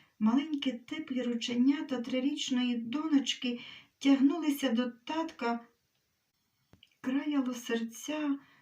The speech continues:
всім присутнім несвідоме дитяче прохання.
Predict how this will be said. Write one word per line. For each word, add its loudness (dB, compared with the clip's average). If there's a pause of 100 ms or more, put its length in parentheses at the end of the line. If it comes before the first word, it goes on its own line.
(100)
всім 0
присутнім 0 (280)
несвідоме 0
дитяче -4
прохання. -4